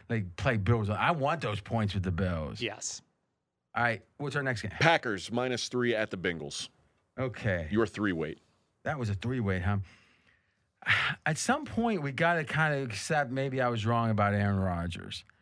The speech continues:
Speaker 1: He didn't play great, but it's like, listen, he had the bad first game,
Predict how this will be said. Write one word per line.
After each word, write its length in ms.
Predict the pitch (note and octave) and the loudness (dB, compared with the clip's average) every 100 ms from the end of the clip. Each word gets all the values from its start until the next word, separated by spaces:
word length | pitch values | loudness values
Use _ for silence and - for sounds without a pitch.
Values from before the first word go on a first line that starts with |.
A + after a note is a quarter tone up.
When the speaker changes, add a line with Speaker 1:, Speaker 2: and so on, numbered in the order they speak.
| _ _ | _ _
Speaker 1:
He 140 | - | -10
didn't 160 | D#4+ G#3+ | -4 -4
play 220 | - D#3 | 0 -2
great, 600 | G#2+ G2+ A2 A#2 C3+ C3+ | 0 2 4 4 2 0
but 280 | A2 B2 G#2 - | -2 -4 -4 -10
it's 160 | A#2 D3+ | -10 -8
like, 260 | D3 A#2+ | -8 -8
listen, 340 | C3 F#3 - G#2 | -2 -2 0 2
he 120 | C3+ | 2
had 180 | E3 D3+ | 2 0
the 80 | A#2+ | 2
bad 340 | B2+ C#3 D3 | 4 4 2
first 300 | - E3 D#3 | 0 -2 -4
game, 160 | C3 | -4